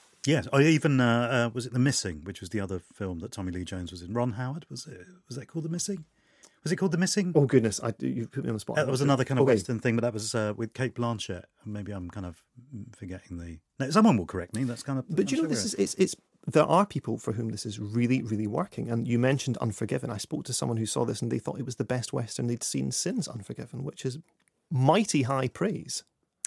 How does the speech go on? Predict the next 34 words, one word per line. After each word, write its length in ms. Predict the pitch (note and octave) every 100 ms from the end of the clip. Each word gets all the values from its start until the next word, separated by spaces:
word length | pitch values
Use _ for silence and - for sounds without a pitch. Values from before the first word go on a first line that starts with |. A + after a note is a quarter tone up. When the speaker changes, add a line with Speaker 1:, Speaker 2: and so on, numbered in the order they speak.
| -
Speaker 1:
Uh, 40 | F3
yeah, 380 | F3+ G3 C#3 -
I 80 | D3+
d-, 100 | F#3
well, 160 | F#3+
I 80 | G3
didn't 240 | G3+ G3
think 180 | G#3+ G3+
it 140 | G3 -
broke 240 | E3+ D#3
new 200 | D3+ C#3+
ground. 600 | - B2+ F3 D#3 F2 E2
That 160 | - B2+
was 160 | B2
my 180 | B2+ A#2 - G#2
issue. 320 | A#2 - G2
I 40 |
mean, 200 | G2 G#2+
uh, 380 | A#2+ C3 C3 -
hence 220 | B2+ A#2
the 100 | -
referencing 500 | G#2+ B2+ - G2 G#2+
of 80 | G2
those 200 | G#2 G2+
films. 340 | - A#2+ F#2+ C3
Even 240 | A#2 A#2 - -
something 220 | - E3
like 120 | C3
Soldier 340 | G#2+ C#3 B2 A2
Blue, 320 | B2 A#2+ E2
which 180 | D#2+ -
was 120 | F#2
kind 160 | G2+ F#2
of 240 | D#2+ -